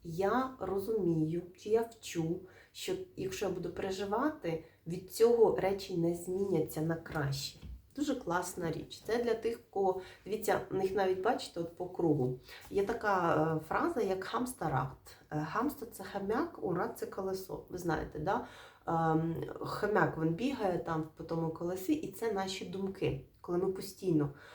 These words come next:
одне друге, одне друге, одне друге, в голові те саме. Тому вам карти радять, якщо ви будете, ось о, ваші зони, подивіться, да?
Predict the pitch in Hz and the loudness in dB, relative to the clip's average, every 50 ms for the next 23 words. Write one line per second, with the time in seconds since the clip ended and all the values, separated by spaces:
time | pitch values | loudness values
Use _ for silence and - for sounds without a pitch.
0 | - - - - _ - 170 175 233 233 233 254 277 285 247 185 170 165 170 180 | -20 -20 -20 -16 _ -4 2 6 6 6 6 6 2 2 2 4 4 4 2 2
1 | 175 165 156 175 180 180 175 165 175 180 175 - 233 277 285 233 208 - - 196 | -2 -2 -2 -4 -2 0 0 0 0 0 0 -2 -2 0 0 0 -2 -2 -2 -2
2 | 190 190 190 190 196 196 190 - 202 202 202 202 202 - - 180 160 147 139 135 | 0 2 2 0 0 -4 -4 -2 0 0 0 0 -2 -4 -4 0 0 2 4 4
3 | 135 139 139 - - _ - - - - _ - 208 226 247 240 233 202 190 196 | 2 2 -2 -4 -12 _ -20 -20 -20 -16 _ -4 2 4 4 4 6 4 2 2
4 | - - 247 302 311 - - 220 202 196 190 180 165 147 143 143 - 165 - - | 0 -2 -2 -2 -2 -4 -4 -2 0 2 2 2 2 0 -2 -6 -8 -10 -10 -4
5 | - 302 302 277 233 202 202 214 233 233 - 208 185 156 - - - - _ - | -2 2 2 2 2 0 2 4 4 4 6 4 2 2 0 -4 -10 -14 _ -8
6 | - - - 208 196 123 120 - - - - - - - - 175 170 165 - - | -8 -6 0 4 6 6 6 4 0 -6 -16 -20 -18 -6 -2 -2 -2 -2 -2 -4
7 | 175 170 170 - - - - 170 202 214 240 254 254 247 196 190 180 - - - | -2 -4 -4 -4 -8 -10 -4 2 4 8 8 8 8 8 6 2 2 0 -4 -8
8 | - - 170 - 165 165 160 160 - - - 160 151 139 - - - - 170 175 | -10 -12 -8 -6 -2 0 0 -2 -2 -4 -4 -4 -4 -4 -6 -10 -6 0 2 2
9 | 185 196 | 2 2